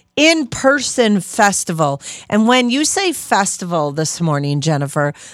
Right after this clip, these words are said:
like, we get, just get to be with people. We get to, like, say, "Hey, we're back," and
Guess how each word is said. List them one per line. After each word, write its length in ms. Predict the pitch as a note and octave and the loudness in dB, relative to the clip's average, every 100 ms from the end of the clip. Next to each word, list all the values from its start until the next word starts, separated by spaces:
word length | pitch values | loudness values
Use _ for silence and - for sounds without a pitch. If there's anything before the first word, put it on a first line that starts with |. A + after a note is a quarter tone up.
| - | -6
like, 340 | A3 A3+ - _ | 0 2 0 _
we 240 | G#3+ A3+ C#4 | 0 2 2
get, 140 | D4+ | 2
just 220 | C#4 A#3+ | 0 0
get 100 | A#3+ | 0
to 100 | G#3 | 0
be 360 | E3 - G3+ A3 | -4 -2 0 2
with 260 | G#3 F3+ | 2 2
people. 380 | - D#3+ E3+ D#3+ | 0 -2 -2 -4
We 160 | F3+ A3 | -4 -2
get 120 | B3 | -2
to, 140 | A#3 | -2
like, 320 | G#3 F#3+ D#3+ - | -2 -2 -4 -6
say, 320 | - F3 F#3 | -4 -2 -2
"Hey, 480 | F3+ B3 C#4+ D4+ C#4+ | -4 -2 2 2 0
we're 180 | B3 | -2
back," 560 | G#3+ _ B3+ C4 C4+ C4 | -4 _ -4 -2 -2 -2
and 220 | A3 F#3+ | -2 -2